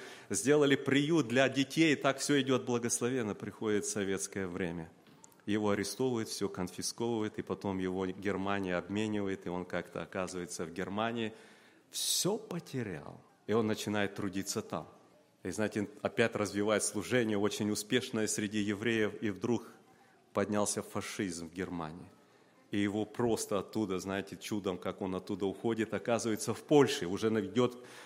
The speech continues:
знаете, Вторая мировая война, и столько много горя, столько много детей бездомных. Он там организовывает детский дом, и вот еврейские дети собирает отовсюду, они приходят туда, и там сотни детей, знаете, уже не один, пару домов.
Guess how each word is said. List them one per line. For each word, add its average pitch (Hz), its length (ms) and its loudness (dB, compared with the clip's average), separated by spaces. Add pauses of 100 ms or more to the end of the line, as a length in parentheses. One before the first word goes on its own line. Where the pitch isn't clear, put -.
(220)
знаете, 110 340 0
Вторая 113 360 4
мировая 113 420 4
война, 113 400 4
и 110 80 4
столько 127 400 4
много 113 640 4 (480)
горя, 101 460 6
столько - 340 -2
много 110 380 2
детей 110 420 2
бездомных. 104 640 2
Он 107 160 0
там 107 220 -2
организовывает 107 680 -2
детский 107 380 -2
дом, 117 320 4
и - 20 2
вот 110 220 0
еврейские 113 580 2
дети 107 480 0 (280)
собирает 123 600 6
отовсюду, 123 560 2
они 120 180 4
приходят 127 560 2
туда, 143 300 2
и 131 80 4
там 135 260 4
сотни 190 640 10
детей, 151 560 6
знаете, 143 400 2
уже 127 240 4
не 143 100 4
один, 143 440 6
пару 143 320 6
домов. 147 500 6